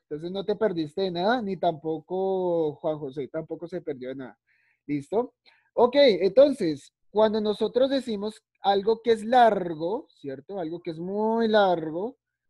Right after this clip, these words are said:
¿cierto? Como una soga, como una cuerdita, nosotros decimos, <clears throat> en inglés, decimos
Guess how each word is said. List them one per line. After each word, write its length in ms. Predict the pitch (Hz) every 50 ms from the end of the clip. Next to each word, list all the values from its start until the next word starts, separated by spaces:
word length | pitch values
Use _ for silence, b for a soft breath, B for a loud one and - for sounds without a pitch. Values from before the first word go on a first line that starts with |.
| _ _ _ _ _ _ _
¿cierto? 500 | _ 123 123 123 127 131 - 180 214 220
Como 220 | - 180 156 156
una 180 | 151 151 160 170
soga, 420 | 170 - 214 202 190 175 185 208 208
como 180 | - 165 147 147
una 140 | 151 165 165
cuerdita, 520 | _ 202 202 190 196 190 - 202 220 226 b b b b b b b b
nosotros 480 | _ 170 180 180 190 185 185 196 202 202
decimos, 640 | 208 220 214 214 202 190 196 214 262 277 277 - _ _
<clears throat> 480 | 233 226 190 143 123 - _ _ _ _
en 240 | 139 160 180 196
inglés, 580 | 220 240 240 233 220 214 240 226 - _ - - -
decimos 640 | - 151 165 160 160 165 160 180 202 220 220 - _